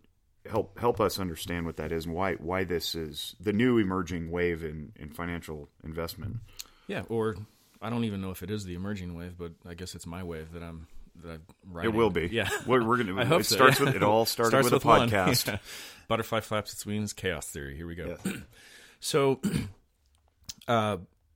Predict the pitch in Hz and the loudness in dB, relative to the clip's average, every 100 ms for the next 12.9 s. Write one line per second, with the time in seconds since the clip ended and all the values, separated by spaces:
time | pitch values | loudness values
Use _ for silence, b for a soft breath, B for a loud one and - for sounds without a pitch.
0 | _ _ _ _ - - - 131 202 - | _ _ _ _ -20 -18 -6 -4 -4 -2
1 | 165 - - 113 113 117 110 - - 104 | -2 -2 -2 -2 -4 -4 -4 -6 -6 -6
2 | 98 98 107 113 98 - 104 98 92 87 | -4 -4 -2 -2 -4 -6 -6 -6 -8 -10
3 | 87 - 90 92 90 _ 95 87 82 101 | -10 -10 -10 -12 -14 _ -12 -10 -10 -8
4 | 95 92 85 90 85 - b b b b | -8 -8 -8 -10 -12 -12 b b b b
5 | b - 113 95 110 - 120 104 - - | b -12 -8 -4 -4 -4 -8 -8 -12 -8
6 | 95 101 80 78 _ _ _ - 90 87 | -8 -6 -10 -16 _ _ _ -12 -12 -12
7 | - - _ 113 104 104 110 120 113 95 | -16 -20 _ -14 -8 -6 -6 -6 -8 -8
8 | - 92 85 87 - - 82 - - 90 | -10 -12 -10 -10 -12 -12 -12 -12 -10 -12
9 | - - - 92 90 90 82 87 - 104 | -10 -12 -10 -10 -6 -8 -8 -10 -8 -8
10 | 101 98 80 - 107 101 80 82 87 b | -6 -6 -8 -8 -6 -6 -8 -12 -14 b
11 | b b b - 95 95 95 - 196 131 | b b b -10 -6 -4 -6 -4 -4 -4
12 | 104 _ - _ _ - 107 95 92 | -10 _ -20 _ _ -10 -8 -6 -8